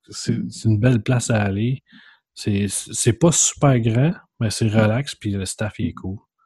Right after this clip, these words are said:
Tu peux jouer au Nintendo aussi sur place, si ça te tente, là. Il y a, t'as un petit coin Nintendo, là. On a joué à Mario Kart, euh,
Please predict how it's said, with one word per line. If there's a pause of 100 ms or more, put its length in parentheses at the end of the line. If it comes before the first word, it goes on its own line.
(420)
Tu
peux
jouer
au
Nintendo
aussi
sur
place,
si
ça
te
tente,
là.
Il
y
a,
t'as
un
petit
coin
Nintendo,
là.
On
a
joué
à
Mario
Kart, (120)
euh,